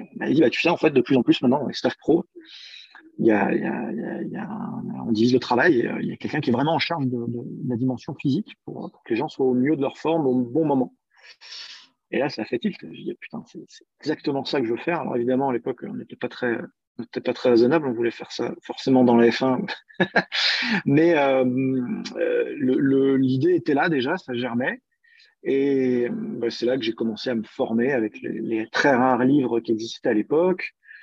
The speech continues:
que j'ai commencé à vraiment, euh, approfondir mon niveau d'anglais pour pouvoir aller chercher de l'information là où il y en avait, là où on avait quinze ans d'avance sur nous, c'était aux États-Unis.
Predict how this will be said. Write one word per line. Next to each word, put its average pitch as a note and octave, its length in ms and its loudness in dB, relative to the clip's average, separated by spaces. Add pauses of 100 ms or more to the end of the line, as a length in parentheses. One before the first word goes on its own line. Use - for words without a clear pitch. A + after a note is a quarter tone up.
(240)
que A#2+ 160 -4
j'ai A2+ 160 0
commencé B2 340 -2
à A2+ 120 0
vraiment, B2 560 0
euh, - 400 -10 (160)
approfondir B2+ 600 -2
mon A#2+ 120 4
niveau A#2+ 240 4
d'anglais B2+ 340 2
pour - 220 -12
pouvoir A2+ 400 -2
aller - 140 -4
chercher - 320 -2
de A#2+ 40 4
l'information A#2+ 580 0
là A#2 80 8
où A#2+ 60 8
il A#2+ 40 8
y A2+ 40 6
en G#2+ 80 4
avait, D3 220 4
là C3 100 4
où A2 220 0
on A2+ 60 -4
avait A2+ 180 -4
quinze A#2 220 -4
ans A#2 80 0
d'avance A#2 280 0
sur B2 180 -6
nous, B2+ 160 0
c'était - 200 -14
aux A#2+ 120 -6
États-Unis. A#2+ 500 -2